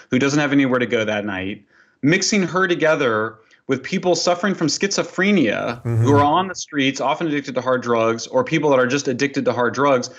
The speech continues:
Speaker 1: mixing those populations together deliberately, confusing two groups of people who require completely different things.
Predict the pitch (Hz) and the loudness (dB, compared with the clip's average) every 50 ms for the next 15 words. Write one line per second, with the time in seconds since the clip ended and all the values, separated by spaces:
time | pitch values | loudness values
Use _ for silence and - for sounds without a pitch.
0 | - - _ - 147 156 185 185 - - 220 208 196 180 156 - - 160 156 147 | -20 -18 _ 0 0 0 2 0 0 0 0 2 2 0 0 -2 -2 -2 0 0
1 | 147 139 151 160 160 - 151 143 - 127 127 120 123 117 117 127 123 120 147 202 | 0 0 0 0 0 -2 -6 -4 -4 -2 -2 -2 -2 -2 -2 -2 -4 -2 0 0
2 | 269 320 247 208 151 165 - - 110 107 104 104 107 113 - - _ _ - - | 0 0 2 2 0 0 0 0 -2 -2 -4 -4 -6 -8 -12 -16 _ _ -2 0
3 | 143 - 127 - 165 190 220 202 185 175 - - 190 160 165 160 143 - 147 147 | 2 2 2 0 0 0 2 2 2 0 0 0 -2 0 0 -2 -2 -2 -2 0
4 | 143 151 143 123 151 165 160 160 147 - - 185 175 175 170 156 - 151 143 143 | 2 2 2 4 4 4 4 2 0 0 0 0 2 2 2 0 -2 -4 -4 -4
5 | - 202 202 190 170 156 - 139 123 - 123 113 107 104 104 113 - - | -4 -4 -4 -4 -4 -4 -4 -6 -6 -4 -4 -6 -4 -6 -6 -8 -10 -12